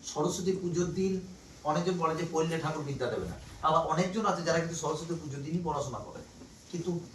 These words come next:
বিষয়টা হচ্ছে কি যে তুই যদি তোর কর্মের পারদর্শী হোস, তোকে স্বয়ং ভগবানও আটকাতে পারবে না। কি বললাম, বোঝা গেল? স্বয়ং ভগবানেরও ক্ষমতা নাই যদি তুই তোর নিজের কর্ম ঠিক করিস, কারণ ঈশ্বর বলে দিয়েছে যে, "তোমাকে আমি পৃথিবীতে নামিয়ে দিলাম,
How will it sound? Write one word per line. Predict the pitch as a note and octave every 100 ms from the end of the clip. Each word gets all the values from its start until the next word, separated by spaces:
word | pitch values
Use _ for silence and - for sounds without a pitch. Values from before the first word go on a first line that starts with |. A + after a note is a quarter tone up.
| B2
বিষয়টা | B2 F3 F3
হচ্ছে | F#3+ F#3 -
কি | F#3+
যে | A3+ - - - -
তুই | G3
যদি | F#3+ F#3+
তোর | G3 F#3+
কর্মের | - D#3+ E3+ F#3 F3 - - - - - - - - -
পারদর্শী | D3+ D#3+ F#3 F3+ F#3
হোস, | B2+ - - - -
তোকে | - F3 G#3
স্বয়ং | - D#3+ F#3
ভগবানও | F3 C#3+ D3+ D#3 E3+
আটকাতে | - - -
পারবে | C3 -
না। | - - - - -
কি | C#3
বললাম, | D#3 D#3+
বোঝা | D#3 E3+
গেল? | E3 - - - - -
স্বয়ং | - F3+ G3 A3+
ভগবানেরও | - D#3 F3+ G3+ G#3+ G#3+
ক্ষমতা | - F3 F3
নাই | F#3 E3+
যদি | E3+ F3
তুই | - F#3 - - - -
তোর | G3
নিজের | E3 F#3 E3+
কর্ম | D#3 D#3 D#3 D#3+
ঠিক | C#3+
করিস, | A#2 - - - - - -
কারণ | D#3+ D3+ G#3+ - - - -
ঈশ্বর | F3 - D#3+ E3+
বলে | F#3 F#3
দিয়েছে | F3 E3+ D#3
যে, |
"তোমাকে | E3+ E3 F3+ G3
আমি | G3 F#3+
পৃথিবীতে | F3 G3 G3+ G3+
নামিয়ে | D#3+ F3 G3+
দিলাম, | G3+ A3+